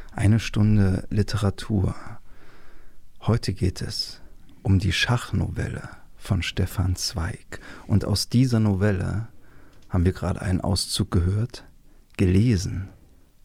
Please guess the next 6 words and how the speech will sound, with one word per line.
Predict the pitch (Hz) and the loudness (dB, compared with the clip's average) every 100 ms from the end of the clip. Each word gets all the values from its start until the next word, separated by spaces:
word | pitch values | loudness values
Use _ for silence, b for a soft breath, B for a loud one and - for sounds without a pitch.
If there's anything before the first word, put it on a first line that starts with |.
| - | -6
vom | - 98 92 | 2 6 6
Nachtportier | 110 139 - - 92 85 - 92 90 113 - - - - - | 4 2 -4 0 0 -2 -4 -2 -2 -2 -8 -16 -18 -6 0
des | 90 - | 0 2
Grand | 101 117 117 101 | 2 4 4 4
Budapest | 135 - - 104 - - | 4 4 2 0 -2 -8
Hotels, | - - 131 120 - - | -8 -4 -6 -6 -10 -14